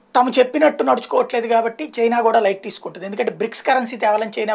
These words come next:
భావించింది, దాన్ని భారతదేశం అడ్డుపడింది. అప్పటి నుంచి మొక్కుబడిగా బ్రిక్స్ ఉందంటే ఉంది తప్పించి దేనికి పనికి రావట్లేదు. ఆ బ్రిక్స్ బ్యాంక్ డబ్బులు వాడుకోవడం తప్పించి దేనికి పనికి రావట్లేదు. ఇప్పుడు ఈ బ్రిక్స్ సమావేశానికి అందుకే నరేంద్ర మోడీ లైట్ తీసుకున్నారు, జయశంకర్ని పంపించారు.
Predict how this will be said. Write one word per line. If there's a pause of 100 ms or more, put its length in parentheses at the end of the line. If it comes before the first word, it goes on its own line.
భావించింది, (480)
దాన్ని
భారతదేశం (100)
అడ్డుపడింది. (300)
అప్పటి
నుంచి (120)
మొక్కుబడిగా
బ్రిక్స్
ఉందంటే
ఉంది
తప్పించి
దేనికి
పనికి
రావట్లేదు. (440)
ఆ (100)
బ్రిక్స్
బ్యాంక్
డబ్బులు
వాడుకోవడం
తప్పించి
దేనికి
పనికి
రావట్లేదు. (540)
ఇప్పుడు (180)
ఈ (140)
బ్రిక్స్ (100)
సమావేశానికి
అందుకే (340)
నరేంద్ర
మోడీ
లైట్
తీసుకున్నారు, (360)
జయశంకర్ని
పంపించారు.